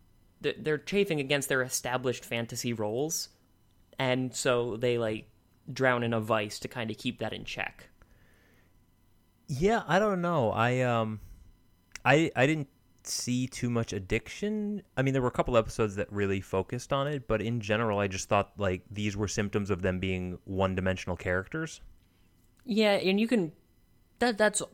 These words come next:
Speaker 1: that is definitely why it's there like that. I'm trying to give it more credit, I think.
Speaker 2: Okay.
Speaker 1: Is that, you know, you, you have a zombie in regular society, he,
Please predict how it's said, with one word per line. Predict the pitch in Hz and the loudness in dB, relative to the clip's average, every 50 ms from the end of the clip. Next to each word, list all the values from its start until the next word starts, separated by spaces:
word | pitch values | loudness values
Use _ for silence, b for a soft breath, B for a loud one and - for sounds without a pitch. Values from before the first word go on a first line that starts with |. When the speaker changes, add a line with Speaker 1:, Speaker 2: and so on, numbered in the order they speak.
| - | 0
Speaker 1:
that | - 175 185 196 | 4 4 6 6
is | 180 151 135 | 4 4 4
definitely | 151 151 147 156 143 135 127 | 2 2 4 2 2 2 2
why | 123 117 110 110 113 | 2 2 2 2 2
it's | 127 147 147 - | 2 2 2 0
there | 151 160 156 160 165 | 0 2 2 2 2
like | 165 165 160 - | 0 -2 -2 -2
that. | 175 170 180 180 180 - - | -2 0 0 0 -2 -2 -2
I'm | 139 139 139 139 135 | -2 0 0 -2 -2
trying | - 156 135 135 135 | 0 0 0 2 0
to | 127 | 0
give | 120 131 123 | 2 2 2
it | 123 - | 2 2
more | - 123 123 113 110 | 0 0 -2 -4 -4
credit, | - - 117 110 113 123 131 - | -4 -2 -2 0 0 -2 -2 -4
I | 127 131 | -4 -4
think. | - - 139 143 147 - - - - _ _ - - - - - - - | -4 -4 -4 -4 -6 -8 -12 -16 -20 _ _ -20 -20 -20 -20 -20 -2 0
Speaker 2:
Okay. | 139 139 - 92 85 - - - - _ _ - - | 2 2 2 2 -2 -4 -8 -18 -20 _ _ -10 -6
Speaker 1:
Is | 123 131 117 | -6 -4 -2
that, | 120 120 120 120 117 - - b b b b b b b b b _ - - - - - | 0 0 0 0 -2 -6 -10 b b b b b b b b b _ -20 -20 -20 -16 -6
you | - 156 160 | -4 0 0
know, | 147 143 139 - - | 2 2 0 0 0
you, | - 147 151 147 | -2 0 0 0
you | 131 143 139 131 | 0 0 -2 -2
have | 135 131 127 127 | -2 -2 -2 0
a | 120 113 | -2 0
zombie | 120 123 160 160 156 151 151 143 139 | 2 2 4 4 4 4 4 4 4
in | 139 139 | 2 2
regular | 139 139 139 139 135 135 | 0 0 0 0 0 -2
society, | 127 - 131 120 - 135 135 135 135 131 135 131 131 131 135 | -2 -4 -6 -4 -2 -2 0 0 0 -2 -2 -2 -2 -4 -4
he, | 131 131 127 123 113 - - - | -2 -2 -2 -4 -4 -6 -10 -10